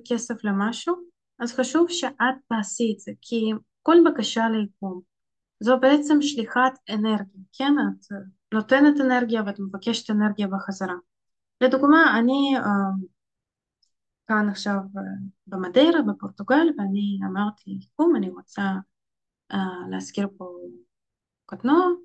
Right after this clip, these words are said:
כי קשה פה להתנייד, ואני לא רוצה להתנייד באוטובוס או משהו כזה, כי זה הרבה זמן." ופתאום התחיל לזרום עלי כסף. ממש פתאום אנשים התחילו לקבוע יותר דברים, ואני רואה שאוקיי, שפע מגיע,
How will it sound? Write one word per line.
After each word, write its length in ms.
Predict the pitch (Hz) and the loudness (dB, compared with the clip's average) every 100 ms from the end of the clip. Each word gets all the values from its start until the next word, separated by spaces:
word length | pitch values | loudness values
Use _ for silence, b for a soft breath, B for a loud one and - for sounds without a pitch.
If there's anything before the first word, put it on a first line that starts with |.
| _ _ | _ _
כי 360 | 190 190 190 | -10 -10 -8
קשה 280 | - 190 208 | -8 -4 -4
פה 160 | 196 190 | -4 -8
להתנייד, 540 | 185 185 240 359 349 208 | -8 -2 2 2 2 0
ואני 200 | 196 185 | -4 -2
לא 100 | 196 | 0
רוצה 300 | 190 196 190 | -2 -4 -8
להתנייד 440 | 185 190 190 190 | -10 -10 -8 -4
באוטובוס 480 | 202 330 339 262 262 | 0 0 0 -6 -6
או 60 | 240 | -6
משהו 220 | 233 - | -6 -8
כזה, 280 | 233 220 220 | -8 -6 -8
כי 140 | - 185 | -10 -20
זה 180 | - 202 196 - | -12 -10 -10 -10
הרבה 240 | 190 185 | -8 -6
זמן." 320 | 190 254 349 370 - _ _ _ _ _ _ _ 240 | -4 0 0 0 -10 _ _ _ _ _ _ _ -4
ופתאום 320 | 311 440 480 - _ _ _ - | -2 -2 -4 -6 _ _ _ -8
התחיל 320 | - 330 349 | 2 6 8
לזרום 240 | 311 320 339 | 8 6 6
עלי 140 | 339 330 | 4 2
כסף. 280 | 330 - 294 - _ | -4 -6 -12 -12 _
ממש 640 | 254 311 440 508 523 - - | 4 4 4 -2 -6 -12 -8
פתאום 240 | 427 427 403 359 | -8 -4 2 2
אנשים 300 | - 349 349 | 2 2 0
התחילו 260 | - 349 | 2 0
לקבוע 580 | 320 294 247 294 330 311 285 | 0 -4 -2 2 4 4 2
יותר 320 | 277 - 294 | -2 0 0
דברים, 960 | 294 285 339 339 - 294 311 302 294 294 B B _ _ 214 196 | 0 -2 0 0 0 -2 0 0 0 -4 B B _ _ -18 -6
ואני 440 | 240 226 240 247 | -4 -4 -4 -4
רואה 280 | 247 285 349 | -2 -2 -2
שאוקיי, 640 | 349 320 277 285 - 214 208 | -4 -8 -10 -12 -8 -6 -4
שפע 340 | - 294 294 233 | 0 2 2 -2
מגיע, 380 | 208 - 320 | -4 -2 0